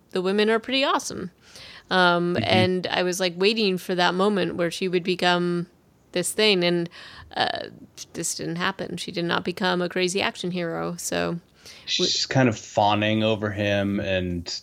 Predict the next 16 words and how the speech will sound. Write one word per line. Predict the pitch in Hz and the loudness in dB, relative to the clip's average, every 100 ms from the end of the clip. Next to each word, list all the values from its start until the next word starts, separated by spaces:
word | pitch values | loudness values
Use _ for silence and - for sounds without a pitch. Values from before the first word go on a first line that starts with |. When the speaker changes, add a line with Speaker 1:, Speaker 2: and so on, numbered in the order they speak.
| _ | _
Speaker 2:
is | 101 95 | -4 -2
a | 95 | -2
good | - 95 | 0 2
artist. | 90 90 87 85 - - - _ - | 4 4 2 -2 -8 -12 -16 _ 0
Speaker 1:
Mm-hmm. | 196 185 175 185 - _ _ - | 2 2 0 -2 -10 _ _ -2
Speaker 2:
But | 92 90 _ _ | 0 0 _ _
that's | 95 95 95 | 2 2 4
about | 104 107 | 2 4
the | 113 | 2
end | 113 113 | 2 2
of | 107 | 0
her. | 117 117 92 92 | 0 2 2 -2
That's | 95 - | -4 -4
as | 95 95 | -8 -4
much | 101 - | -4 -2
as | 110 | -4